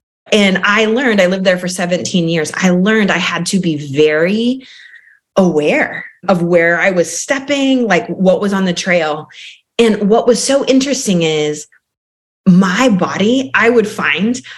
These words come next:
I mean, I would not have a conscious thought. If something even rem-, like, remotely looked like a snake, I mean, I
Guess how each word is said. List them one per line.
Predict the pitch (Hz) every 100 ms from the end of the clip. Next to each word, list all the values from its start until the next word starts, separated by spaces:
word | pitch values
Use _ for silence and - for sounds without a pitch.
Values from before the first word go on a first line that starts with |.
| -
I | 214
mean, | 220 220
I | 220 262
would | 285 294 196
not | 190 190 220
have | - 208
a | 185
conscious | - 185 175 170 -
thought. | - - - - - - -
If | 254 240
something | - - 269 294 294 330 - -
even | 233 233 220 214 190 180
rem-, | 175 175 165 160 156 -
like, | 175 151 160
remotely | 175 175 170 175 175 185 165
looked | 151 151
like | 165 160
a | 151
snake, | - 139 170 180 -
I | 165
mean, | 165
I | 151 190